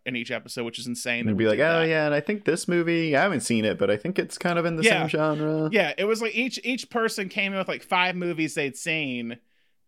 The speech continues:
Speaker 1: and was, like, trying to pitch it. Now, we had good conversations, I think, based off that. I think
Speaker 2: Mm-hmm.
Speaker 1: there was good stuff that came of that, but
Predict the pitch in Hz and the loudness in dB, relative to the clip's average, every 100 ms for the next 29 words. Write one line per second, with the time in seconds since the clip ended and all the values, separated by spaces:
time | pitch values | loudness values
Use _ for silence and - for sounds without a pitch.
0 | - 151 147 143 147 135 - 165 135 - | -4 -2 -2 -4 -4 -6 -4 -4 -4 -6
1 | 175 - 180 190 226 262 185 185 185 160 | -8 -4 -4 -2 -2 -4 -2 -4 -2 -6
2 | 127 - 175 196 151 127 120 131 117 135 | -6 -2 0 0 -4 -6 -6 -8 -4 -4
3 | 180 117 101 - 95 98 107 101 101 98 | -2 -4 -6 -6 -6 -2 0 2 2 0
4 | - 131 - 110 - 139 131 104 107 110 | -4 -8 -8 -14 -10 -6 -6 -4 -2 -4
5 | _ _ _ _ - 113 165 151 139 | _ _ _ _ -18 -2 2 2 0